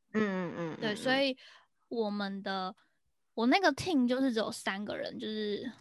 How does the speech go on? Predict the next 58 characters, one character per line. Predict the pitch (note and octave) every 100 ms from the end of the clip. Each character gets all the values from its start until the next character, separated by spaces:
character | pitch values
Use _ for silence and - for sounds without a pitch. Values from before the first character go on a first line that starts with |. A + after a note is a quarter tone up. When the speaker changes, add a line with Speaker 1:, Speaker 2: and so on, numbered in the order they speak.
| -
Speaker 2:
老 | G3 F#3
板， | G3+ G3
我 | F#3+
们 | F#3+
老 | F#3+
板 | G#3 G#3
是 | G#3+ G#3+
一 | G#3 G3+
个 | G#3 - -
上 | A#3+ - A#3
海 | G#3+ A#3+
老 | B3+ G#3+ G3
奶 | G#3+ G3+ -
奶， | - - -
非 | A#3+ A3+
常 | A#3+ G#3+ - A3+ -
干 | A#3 F#3 G3+
练 | G#3+ -
的 | A#3
那 | G#3+ G#3
种， | A#3 A#3
Speaker 1:
嗯。 |
Speaker 2:
你 | G#3+
会 | A#3+
想 | G#3
要 | G3
掐 | - - F#3+ G3
她 | - G3
那 | F#3+ F#3+
种， | B3 - - - - - _
就 | A#3+
是， | A#3+ C4 F3+ F3 - -
Speaker 1:
嗯。 | F#4+ - A#3+ D#4 D4+ - _ -
Speaker 2:
<laughs> | F#4 - - -
我 |
本 | F4 C#4
人 | A3+
有 | A3
点 | A#3+ A#3+ G3+ _ _ _ _
就 | C4
是 | B3+
想 | B3 G#3+
要 |
剿 | B3 G#3 -
共， | A#3 G#3+ A3
所 | A#3+
以 | C4+ - _ _ _ -
他 | - A3+
就 | - F#4+
会， | G#4+ A#4+ A#4 G#4 - F4+
Speaker 1:
<laughs> | -
Speaker 2:
他 | - G#4+ G#4+
就 | A4
会 | A4+ A4+ G#4+ G#4+
一 |
直 | G#4+ E4 D4
整 | C4 B3+ A3+
天 | D4 D4 D#4